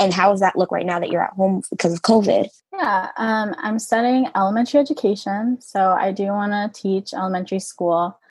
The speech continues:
Speaker 2: And that definitely changed, or the distance learning has kind of changed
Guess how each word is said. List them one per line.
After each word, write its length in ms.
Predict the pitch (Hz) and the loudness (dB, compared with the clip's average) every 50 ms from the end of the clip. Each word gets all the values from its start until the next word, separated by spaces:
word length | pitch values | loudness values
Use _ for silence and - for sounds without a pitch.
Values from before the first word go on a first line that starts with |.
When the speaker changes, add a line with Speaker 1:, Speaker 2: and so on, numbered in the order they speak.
| _ _ - | _ _ -8
Speaker 2:
And 540 | 196 196 190 185 185 185 185 185 190 196 - | -4 -2 0 0 0 0 -2 -4 -6 -2 0
that 160 | 185 180 185 | 0 2 2
definitely 360 | - 202 196 - 285 302 311 | 0 0 2 4 4 6 4
changed, 840 | 302 - - - - 220 208 202 196 185 180 180 185 190 - - - _ | 4 0 -6 -8 -4 -2 -2 0 0 0 0 -2 -4 -4 -6 -10 -6 _
or 200 | - 190 185 175 | 2 4 4 4
the 140 | 175 175 190 | 2 0 0
distance 480 | 190 - 233 233 - - 220 202 202 - | 2 2 0 2 2 0 -2 -2 -2 -2
learning 280 | 185 180 175 175 180 | -2 -2 0 -2 -4
has 160 | 180 180 175 - | -4 -6 -8 -6
kind 160 | - 185 175 | -6 -6 -6
of 80 | 170 | -6
changed 500 | - - - 180 175 175 170 - - - | -6 -6 -4 -4 -2 -2 -4 -6 -10 -16